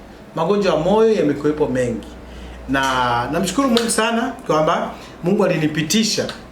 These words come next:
katika hiyo tatizo la magonjwa ya moyo. Nilikuwa na heart, ama, nilikuwa na chang-, changamoto ya moyo inaitwa valvular heart disease, ambayo sasa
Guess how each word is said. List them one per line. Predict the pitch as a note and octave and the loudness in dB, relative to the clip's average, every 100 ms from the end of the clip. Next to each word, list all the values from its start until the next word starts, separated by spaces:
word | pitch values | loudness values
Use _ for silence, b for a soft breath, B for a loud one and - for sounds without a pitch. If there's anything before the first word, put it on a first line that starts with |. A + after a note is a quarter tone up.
| - | -20
katika | - D3+ F3 F3+ E3 | -4 -2 0 0 0
hiyo | E3 A3 D#4 | 2 2 2
tatizo | - - F#3 E3+ | 0 0 0 0
la | D3 | 2
magonjwa | C#3+ D#3 D3+ D3 | 2 2 2 2
ya | C3+ | 2
moyo. | C3 | 2
Nilikuwa | A#2 C3+ E3+ | 0 0 0
na | D3 | 0
heart, | - F3 F3+ - - B B - | 0 -2 -4 -12 -16 B B -8
ama, | C3+ C#3+ | -4 -4
nilikuwa | C#3+ D3 D3 E3+ | 0 2 2 2
na | D3+ | 2
chang-, | D3+ C#3+ | 0 -2
changamoto | C3+ C#3 D3+ E3+ E3 | -2 -2 0 0 0
ya | |
moyo | D3 E3+ | 2 2
inaitwa | D3 C#3+ D3+ D3 - B B B2+ A#2+ | 4 2 2 0 -2 B B -12 -2
valvular | D3+ D3 C#3 B2+ - | 0 0 0 0 0
heart | C#3 C3+ | -2 -2
disease, | B2 A#2+ C#3+ A#2+ - - | -6 -2 -2 -2 -4 -8
ambayo | A#2+ C#3+ | -2 0
sasa | C#3+ D3 C#3+ C3+ | 2 0 0 0